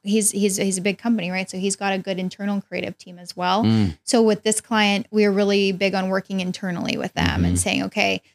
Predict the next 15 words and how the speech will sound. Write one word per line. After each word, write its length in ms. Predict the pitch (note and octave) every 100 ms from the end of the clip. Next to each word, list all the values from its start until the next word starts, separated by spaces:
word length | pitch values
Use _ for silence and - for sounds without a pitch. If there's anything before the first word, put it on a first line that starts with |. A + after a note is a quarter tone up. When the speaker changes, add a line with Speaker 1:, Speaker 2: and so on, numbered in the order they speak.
| _ _ _ F#3
Speaker 1:
do 220 | G#3+ C4+
this, 340 | B3 B3 B3 A#3+
don't 360 | F#3+ A3 A3+
do 200 | A#3 B3 A3
that," 520 | A3 G#3+ G#3 G#3 G3
helping 280 | G3+ G#3+ G#3+
them 140 | G#3+
get 160 | G#3+ G#3+
with 120 | A3
influencers, 960 | G#3+ G#3+ - G#3+ G#3+ G3+ G#3 G#3 G3+ G3
recommending 520 | G3+ G3+ G#3+ G#3 G#3
certain 220 | - G#3+ G#3+
things 220 | G#3+ G#3
to 80 | -
post, 680 | - G3 G3 G3 - -